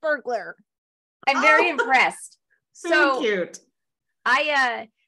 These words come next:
Speaker 2: uh, uh, Jay's after bedtime. Jay might pop in, but I told him that he has to put on his Ken wig. So I don't know if that's gonna happen.
Speaker 3: Aw.
Speaker 1: Yes.
Speaker 2: <laughs>
Speaker 1: If he comes into this room,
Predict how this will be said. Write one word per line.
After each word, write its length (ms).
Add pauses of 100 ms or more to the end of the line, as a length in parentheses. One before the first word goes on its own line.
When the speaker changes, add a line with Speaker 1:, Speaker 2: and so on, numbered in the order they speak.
(360)
Speaker 2:
uh, 40
uh, 200
Jay's 420 (240)
after 320
bedtime. 480
Jay 160
might 240
pop 240
in, 380 (280)
but 120
I 60
told 300
him 140
that 160
he 160
has 360
to 180
put 220
on 260
his 180
Ken 400
wig. 460 (420)
So 160
I 60
don't 340 (160)
know 160
if 140
that's 200
gonna 200
happen. 400
Speaker 3:
Aw. 220 (260)
Speaker 1:
Yes. 320 (260)
Speaker 2:
<laughs> 100 (300)
Speaker 1:
If 300 (240)
he 80
comes 360
into 200 (100)
this 140
room, 380